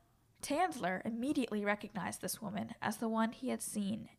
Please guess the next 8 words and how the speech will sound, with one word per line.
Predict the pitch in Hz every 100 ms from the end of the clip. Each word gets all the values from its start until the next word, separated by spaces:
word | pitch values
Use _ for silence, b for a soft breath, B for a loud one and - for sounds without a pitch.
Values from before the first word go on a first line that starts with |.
| _
in | - 190 190
his | 214 202 180
earlier | 202 202 254 196
visions. | 202 196 214 240 - - _ _ _ - - _ _ _ _ _ - b b b
And | 233
he | 240
actually | 247 240
had | 220